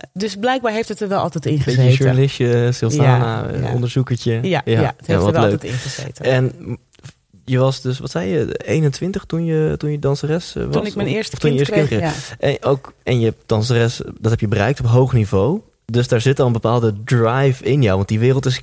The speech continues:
Speaker 2: keihard en heel veel mensen vallen af. En ook op keiharde manier. Jij hebt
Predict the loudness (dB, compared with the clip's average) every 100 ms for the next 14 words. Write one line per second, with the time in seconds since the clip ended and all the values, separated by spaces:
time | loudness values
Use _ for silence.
0 | -12 -4 -2 0 0 0 -2 -2 -4 2
1 | 2 2 2 0 0 -2 -2 0 -2 -4
2 | -6 -6 0 0 -2 -6 -2 0 0 0
3 | 0 0 0 0 0 0 0 0